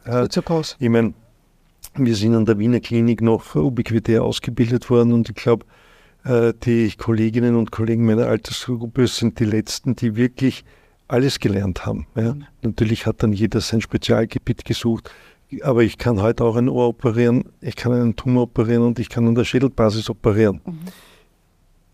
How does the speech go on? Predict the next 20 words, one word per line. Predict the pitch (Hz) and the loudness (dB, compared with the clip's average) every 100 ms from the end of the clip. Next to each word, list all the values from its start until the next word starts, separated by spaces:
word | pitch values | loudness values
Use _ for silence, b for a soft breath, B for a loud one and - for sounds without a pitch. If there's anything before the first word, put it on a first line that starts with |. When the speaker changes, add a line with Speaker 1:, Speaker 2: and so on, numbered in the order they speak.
| _ _ _ | _ _ _
Speaker 2:
Teilweise | - 110 113 110 113 | -6 -2 0 0 2
mache | 107 90 | 0 0
ich's | 107 - | -6 -8
zu | 113 | -6
selten, | - 113 - 117 - | 0 0 0 -6 0
daher | 98 113 110 | 0 2 2
wird | 117 120 | 0 0
man | |
sich | 110 113 | -2 -4
da | - - | -4 -2
zurücknehmen. | 113 123 - 120 95 98 - | 2 2 2 2 2 0 -2
Speaker 1:
Ja. | 175 170 - b - | -4 -6 -10 b -4
Speaker 2:
Aber | 127 110 | 0 0
gelernt | 117 98 107 127 - | 0 0 2 0 0
haben | 110 | 0
wir's | 113 - | 0 -4
alle | 117 120 117 | -4 -2 0
und, | 110 - 135 | -2 -4 -4
und | 127 110 107 | -2 -2 -2
wir | 113 110 | 0 0